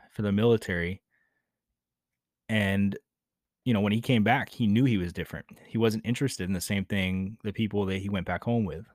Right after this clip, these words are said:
were. Um, I have the same experience. I go back home and it's just not the same. You know, people are doing the same things. Good for them. People are enjoying their life, but it's, it's different.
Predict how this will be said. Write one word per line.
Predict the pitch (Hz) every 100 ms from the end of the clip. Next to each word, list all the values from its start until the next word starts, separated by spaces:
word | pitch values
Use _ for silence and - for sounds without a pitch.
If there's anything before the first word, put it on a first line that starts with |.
| _ _
were. | 90 - - _ - _ _
Um, | 95 98 92 90 90 - _ _ _ _ _ _
I | 180 160 117 92 - -
have | -
the | 98
same | 98 107 98
experience. | - 127 110 73
I | 92
go | 92 101
back | 101 95
home | 113 104 95
and | 92 92 - - _ _ _ _ _ _ _ _ _
it's | - -
just | 120 -
not | 117
the | 113
same. | - 120 139 98 _ _ -
You | 110
know, | 104 95 120 - -
people | 113 113
are | 117
doing | 110 113
the | 113
same | - 107 120
things. | 101 107 120 - _ -
Good | 104
for | 113
them. | 95 101 107
People | 107 104 101
are | 98 95 95 _ _
enjoying | 113 110 104 107
their | 110
life, | 117 98 113 -
but | 104 - _ _ _ _ _ _ _ _ _ _ _ _ _ _ _
it's, | 110 104 - - _
it's | - -
different. | 110 123 - -